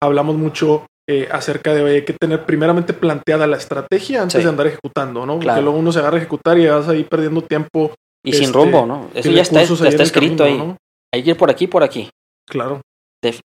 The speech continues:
Speaker 2: identificado y definido. Ahora hay que hacerlo propiamente, no, no dar palos de ciego. Por eso es,
Speaker 1: Ujú.
Speaker 2: hay que tener a los expertos. Uno es un humilde turistólogo que no conoce de muchas cosas, <laughs> pero, pues, si te juntas con los que saben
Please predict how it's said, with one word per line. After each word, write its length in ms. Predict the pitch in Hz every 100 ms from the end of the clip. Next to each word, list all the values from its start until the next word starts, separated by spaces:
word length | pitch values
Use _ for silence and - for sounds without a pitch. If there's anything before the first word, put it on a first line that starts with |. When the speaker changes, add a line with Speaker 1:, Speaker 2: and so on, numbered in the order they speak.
| _
Speaker 2:
identificado 800 | - 127 131 127 127 123 156 190 214
y 40 |
definido. 600 | 170 - 135 127 107 95 - _ _ _ -
Ahora 260 | 113 107 139 _
hay 100 | -
que 100 | -
hacerlo 440 | 110 107 107 113 - _ _ _ _ _
propiamente, 540 | 101 123 147 151 - - _ 120
no, 100 | 120
no 400 | 117 110 107 - 113 113
dar 140 | 110
palos 240 | 110 110 107
de 60 |
ciego. 240 | 101 - - _ _ _ _ _
Por 120 | 127
eso 120 | 139
es, 80 | 180
Speaker 1:
Ujú. 80 | 131
Speaker 2:
hay 60 | 147
que 260 | 160 139 - -
tener 220 | 123 123
a 20 |
los 160 | 151 -
expertos. 480 | - - - - - _ _ _ _ _ _ _ -
Uno 180 | 131 202
es 80 | 208
un 80 |
humilde 240 | 190 185 190
turistólogo 540 | 170 135 - 147 170
que 80 | 143
no 120 | 135
conoce 280 | 160 147 143
de 80 | 151
muchas 280 | 139 143 -
cosas, 320 | 131 131 160 _
<laughs> 160 | 175 - _ _ _ -
pero, 200 | 113 110
pues, 100 | -
si 80 | 113
te 100 | 110
juntas 340 | - 127 160
con 100 | 143
los 100 | 117
que 80 | 117
saben 400 | 117 127 196